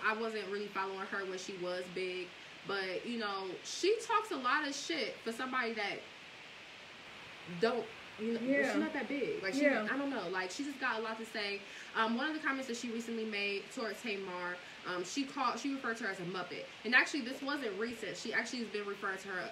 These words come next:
Speaker 1: um, as a Muppet for a really long time. And I wanted to talk about this because I have a real problem with it. Um, I understand that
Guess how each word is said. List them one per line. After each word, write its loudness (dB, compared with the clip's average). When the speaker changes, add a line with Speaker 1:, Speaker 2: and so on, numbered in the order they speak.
Speaker 1:
um, 0
as -2
a -4
Muppet -4
for -6
a -4
really -6
long -6
time. 0
And 0
I 6
wanted 2
to -4
talk 0
about -2
this -4
because -4
I -6
have -2
a -4
real -4
problem -6
with -10
it. -10
Um, 0
I 10
understand 4
that 2